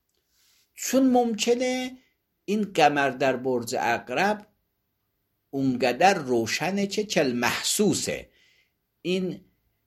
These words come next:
اه، نمیشه مقایسه کرد با سایر اوضاع فلک، سایر حالات حوادث آسمان نمیشه مقایسه کرد اینو.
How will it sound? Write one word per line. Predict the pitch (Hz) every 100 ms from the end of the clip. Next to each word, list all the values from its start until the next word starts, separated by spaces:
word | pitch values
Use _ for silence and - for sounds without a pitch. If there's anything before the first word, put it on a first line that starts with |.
| _ 95
اه، | 104 101 98 90 90
نمیشه | 98 101 113 147 202 180 - 135 117 101 -
مقایسه | 107 110 113 107 104 -
کرد | 107 113 107 98
با | 110
سایر | - - 151 135 110 107 107
اوضاع | 110 113 101 107 104 95
فلک، | - 92 85 76 - - - _ _ _ _ _ -
سایر | - - - 160 95 113 110 101 - _ _ _ _ -
حالات | - - - 120 107 110 107 95 - 107 101 95 - _ _
حوادث | 92 98 98 90 98 -
آسمان | 104 92 90 - 107 147 165
نمیشه | 165 156 107 101
مقایسه | 95 90 87 92 98
کرد | - 92 87
اینو. | 87 82